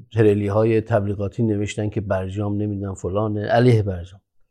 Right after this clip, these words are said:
بعدش هم خب عملیات خرابکارانه، دزدی اسناد از ایران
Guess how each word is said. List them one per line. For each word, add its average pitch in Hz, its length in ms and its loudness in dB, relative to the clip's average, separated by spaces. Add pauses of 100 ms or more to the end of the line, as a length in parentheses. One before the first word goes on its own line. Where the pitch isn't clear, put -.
(480)
بعدش 160 360 6
هم 156 100 0
خب 151 180 0
عملیات 123 460 2
خرابکارانه، 113 1080 -2 (240)
دزدی 107 380 2
اسناد 104 440 -2
از 101 160 -2
ایران 120 420 -4